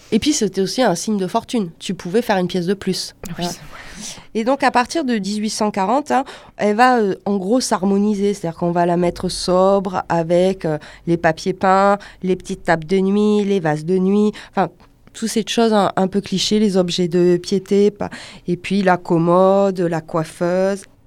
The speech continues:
Speaker 1: Et donc au centre de cette chambre assez sobre, hein, trône le lit qui va devenir l'expression du, de la, du couple, hein, de la conjugalité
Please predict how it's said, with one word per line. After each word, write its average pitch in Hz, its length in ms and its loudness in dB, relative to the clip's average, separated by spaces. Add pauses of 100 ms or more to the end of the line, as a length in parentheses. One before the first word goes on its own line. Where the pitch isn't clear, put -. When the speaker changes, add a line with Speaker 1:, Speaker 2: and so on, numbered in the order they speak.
(100)
Speaker 1:
Et 262 100 -4
donc 302 380 0
au 247 120 6
centre 277 420 -2
de 208 100 -6
cette 196 560 -6
chambre 226 560 0
assez 170 280 -6
sobre, 262 500 -2
hein, 254 260 0
trône 254 460 0
le 175 220 -2
lit 214 380 0 (120)
qui 240 200 -4
va 233 140 2
devenir 220 360 0
l'expression 240 880 -2
du, 202 220 -6
de 175 160 -2
la, 175 460 0 (340)
du 170 160 -8
couple, 370 340 2
hein, 226 120 2
de 208 100 0
la 190 120 0
conjugalité 196 840 -2